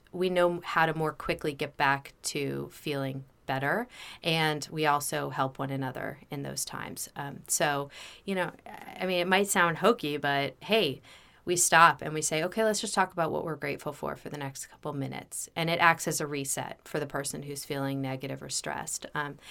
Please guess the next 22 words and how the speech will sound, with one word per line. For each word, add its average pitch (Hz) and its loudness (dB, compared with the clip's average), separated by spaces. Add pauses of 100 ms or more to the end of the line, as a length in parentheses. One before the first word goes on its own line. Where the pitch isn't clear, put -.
(120)
we 185 6
have 160 8
said 151 2
to 151 -4
one 143 -2
another 139 0
sometimes 135 -4
if 135 -10
one's 143 -2
complaining, 143 -6
it's 151 -10
like, - -10
"Well, 165 2
what 185 6
do 202 6
you 208 6
really 208 2
like 294 4
about 165 0
that - -4
person?" 127 -2
And, 147 -8